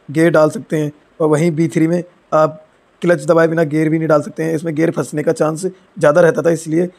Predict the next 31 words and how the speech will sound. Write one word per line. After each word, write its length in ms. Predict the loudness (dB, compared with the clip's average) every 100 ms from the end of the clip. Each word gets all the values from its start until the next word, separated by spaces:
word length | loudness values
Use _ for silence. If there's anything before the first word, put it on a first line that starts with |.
| _ -4
company 300 | -4 -2 -2
ने 180 | -2 -4 _ _ _ _ _ _ _ _ _ _
अब 420 | -2 0 -2 -2 -10 _ -2
gear 200 | 2 4
automatic 500 | 2 0 0 -2 -2
कर 120 | -2
दिए 220 | 0 -2
हैं। 180 | -4 -6 _ _ _ _ _ _ _ _ _ _ _ _ _ _ _ _ _ _ _ _ _ _ _ _ -20 -4
पीछे 220 | -2 0
से 180 | 2 2
दोनों 320 | 2 2 2
बाइकों 260 | 2 0 0
का 100 | 0
look 220 | 0 -2
same 300 | -2 0 2
है, 160 | 0 -2 _ -4
बस 260 | 0 0 -4 _ -6
वी 120 | 0 2
फ़ोर 200 | 2 2
थोड़ी 260 | 2 0
सी 120 | 0
वी 140 | -2 0
थ्री 160 | 0
से 100 | 0
ऊंची 300 | 0 -2 0
देखने 280 | 2 2 2
में 120 | 0
पीछे 220 | -2 -4 -2
से 100 | -2
लगती 280 | -2 -2
है। 100 | -2